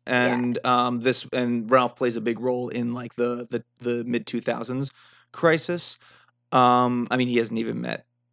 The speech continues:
Speaker 1: Sue.
Speaker 2: Sue
Speaker 1: Well, he
Speaker 2: yet.
Speaker 1: sorta said, he
Speaker 2: Well,
Speaker 1: met
Speaker 2: he hasn't
Speaker 1: Sue,
Speaker 2: met her properly
Speaker 1: but
Speaker 2: yet.
Speaker 1: he hasn't fallen in love
Speaker 2: I
Speaker 1: with
Speaker 2: do,
Speaker 1: her.
Speaker 2: I, I take your point, though.
Speaker 1: Yeah, it's kind of like, of all the characters to be missing during this.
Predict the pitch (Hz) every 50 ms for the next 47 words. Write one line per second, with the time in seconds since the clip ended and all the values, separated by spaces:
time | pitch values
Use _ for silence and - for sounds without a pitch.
0 | _ _ _ - - 233 214 180 156 175 - 254 240 247 240 254 254 254 254 269
1 | 247 233 208 190 - - 185 185 190 180 165 143 - - 240 247 240 - - -
2 | _ _ _ - - - - 123 139 170 170 135 127 123 117 - - 120 120 -
3 | - - - - 107 - - - - 226 208 220 214 208 208 214 208 190 - _
4 | _ _ - - 202 190 185 185 180 175 165 - 151 160 143 160 202 190 175 -
5 | 139 143 143 139 117 - - - 139 139 - 165 139 123 110 - 123 - - _
6 | - - - - - _ _ _ _ _ - 240 226 165 92 78 - - 226 220
7 | - - 254 254 247 254 240 240 233 226 220 - 226 208 208 208 208 214 214 214
8 | - 214 185 190 - 190 - - 202 202 202 - - - 208 185 175 - _ -
9 | 202 190 185 190 190 190 190 - - 190 180 180 - 190 180 175 170 175 165 170
10 | 180 180 175 208 208 -